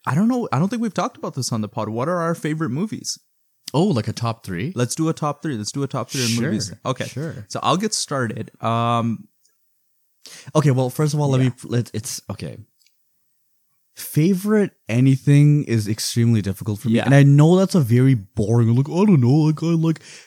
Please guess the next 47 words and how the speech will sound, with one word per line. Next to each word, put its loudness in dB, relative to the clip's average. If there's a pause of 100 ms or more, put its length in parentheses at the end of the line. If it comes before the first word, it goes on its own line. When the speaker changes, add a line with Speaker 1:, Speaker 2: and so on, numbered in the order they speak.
Speaker 2:
no, 2
it's 4
not 4
even 2
like 2
that. -6
It's -6
like, 0
with 2
movies 4
especially, 0
there's -2
so -2
many 2
different -2
genres, -4 (320)
and 2
there's 0
so 2
many 6
different, -2
like, -8
I 0
can 2
give 0
you 0
a 0
top -4
three -8
comedy -6
movie. -8
I -8
can -8
give -6
you 0
Speaker 1:
Yeah. -2
Speaker 2:
a -4
top -10
three, -10
like, -14
action -4
movie, -8
top -12
three -10
mobster -10
movie. -12 (520)
So 2